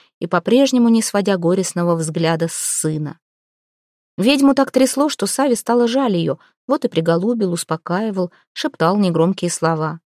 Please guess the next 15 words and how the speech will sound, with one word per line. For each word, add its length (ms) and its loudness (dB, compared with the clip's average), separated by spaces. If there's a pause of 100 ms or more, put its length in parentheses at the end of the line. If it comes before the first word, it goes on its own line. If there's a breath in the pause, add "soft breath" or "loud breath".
(400)
Была 220 4
в 80 0
нем 120 4
некая 300 2
доброта, 500 2
какая 340 -2
в 60 -12
конце 280 -2
концов 380 -2
успокоила 600 0
чародейку. 720 -4 (400)
И 80 -8
только 260 0
после 440 0
этого 280 -4